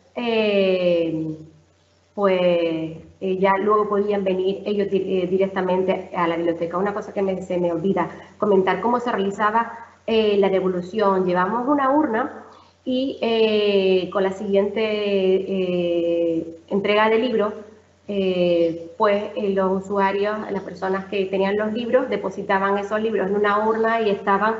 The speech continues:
eh, pues, catorce días. En un principio estaban catorce días, eh, fuera de circulación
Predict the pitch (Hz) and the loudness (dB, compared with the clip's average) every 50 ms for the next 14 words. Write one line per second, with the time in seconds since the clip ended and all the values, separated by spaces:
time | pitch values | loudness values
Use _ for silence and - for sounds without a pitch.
0 | - - - - - _ - 202 202 196 185 185 180 175 175 165 165 165 165 165 | -8 -14 -18 -20 -20 _ -8 -4 0 0 2 2 2 2 2 2 0 0 0 -2
1 | 165 165 - - - - 175 170 - 233 220 202 196 - - 190 196 233 233 202 | -2 -4 -8 -10 -6 -4 -4 -4 -2 -2 -2 -2 -2 -4 -4 -4 -4 -2 -2 -2
2 | 170 170 175 175 185 196 196 - 202 190 190 190 185 180 180 180 175 180 180 175 | -2 -2 -2 -2 -2 -4 -4 -4 -4 -4 -4 -2 -2 -2 -4 -4 -4 -4 -4 -4
3 | 185 185 185 - 185 175 190 196 196 208 220 226 - - - - - - - 208 | -4 -4 -4 -4 -4 -2 -2 0 0 2 0 0 -4 -8 -16 -18 -14 -8 -6 -6
4 | 196 - - 196 196 190 190 190 - - 185 - - 202 190 185 185 - - 226 | -4 0 0 2 2 2 2 0 -2 -4 -6 -4 -2 -2 0 0 -2 -4 -2 0
5 | 220 226 254 285 | 2 2 2 2